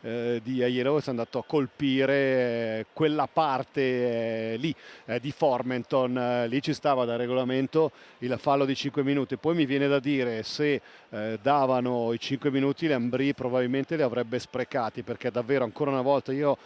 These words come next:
ho assistito alla sfida giocata contro, eh, lo Zugo qui alla Gottardo Arena. Anche in quel frangente l'Ambrì, eh, in power play davvero si è fatto letteralmente, eh, desiderare, certificando anche la posizione attuale,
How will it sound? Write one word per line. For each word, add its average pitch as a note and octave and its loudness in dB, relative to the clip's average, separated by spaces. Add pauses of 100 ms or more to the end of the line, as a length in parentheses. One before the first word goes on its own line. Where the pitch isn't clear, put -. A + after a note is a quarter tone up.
(140)
ho A#2 -2
assistito C#3 -2
alla C3 2
sfida D3+ -2
giocata C#3+ -4
contro, D3 -2 (300)
eh, B2 -4
lo C3 0
Zugo D#3 0
qui C3+ -4 (280)
alla B2+ 0
Gottardo C#3+ 2
Arena. C#3+ 2
Anche E3+ 0
in C3+ 0
quel C#3 0
frangente C3 -2
l'Ambrì, B2+ -2
eh, C3 2
in A#2 -6
power B2 -2
play C3 -2
davvero A2 -4
si G#2+ -12
è - -18
fatto A#2+ -2
letteralmente, B2+ -2 (320)
eh, A2+ -6 (220)
desiderare, C#3+ 2
certificando D#3 0
anche C3+ -2
la C3+ 0
posizione C3 -6
attuale, B2+ -2